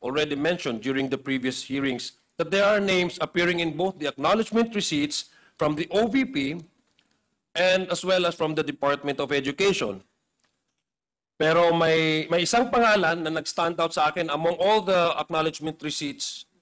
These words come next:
na sinumite nila. So, Mister, Mister Chair, just to maintain the confi-, confidentiality of the activities, uh, assuming there were any such activities, Mister Chair, I would just like to just, um,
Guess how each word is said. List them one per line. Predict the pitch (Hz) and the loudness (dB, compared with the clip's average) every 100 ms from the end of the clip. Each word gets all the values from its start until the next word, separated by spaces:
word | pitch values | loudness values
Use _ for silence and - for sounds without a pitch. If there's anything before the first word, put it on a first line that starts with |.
| - | -8
na | 156 151 | -2 0
sinumite | 139 156 147 147 147 | 0 -4 -4 -4 -4
nila. | 147 135 104 _ _ _ _ _ _ _ - | -4 -4 -6 _ _ _ _ _ _ _ -4
So, | 190 190 | 2 4
Mister, | 196 208 226 214 | 4 2 0 0
Mister | 208 214 | 0 -2
Chair, | - 185 | 0 0
just | 165 185 | 0 0
to | 220 | 2
maintain | 220 220 214 | 2 2 0
the | 202 | 0
confi-, | 185 190 180 156 - | -2 0 -2 -4 -4
confidentiality | 175 180 156 165 160 160 180 180 156 | -2 -2 -2 -2 2 2 0 0 -2
of | 135 | 0
the | 143 | 0
activities, | 143 - 165 165 165 135 127 | 0 0 -2 0 -2 -4 -2
uh, | 143 | -2
assuming | 135 190 214 202 | -2 0 2 2
there | 160 | 2
were | 147 147 | 2 0
any | 208 220 123 - _ _ _ | 0 0 -2 -8 _ _ _
such | - 190 165 - 147 | -4 2 2 0 -8
activities, | - 165 165 165 147 | -2 0 0 -2 -6
Mister | 151 170 | -8 -6
Chair, | 147 143 | -4 -2
I | |
would | 156 170 | -2 -2
just | 165 196 185 | -2 -2 0
like | 185 185 185 | 0 0 0
to | 180 160 - - _ _ _ _ _ | 0 0 -4 -20 _ _ _ _ _
just, | 175 196 - - _ - | 0 2 0 -10 _ 0
um, | 160 170 170 165 | 4 4 2 -4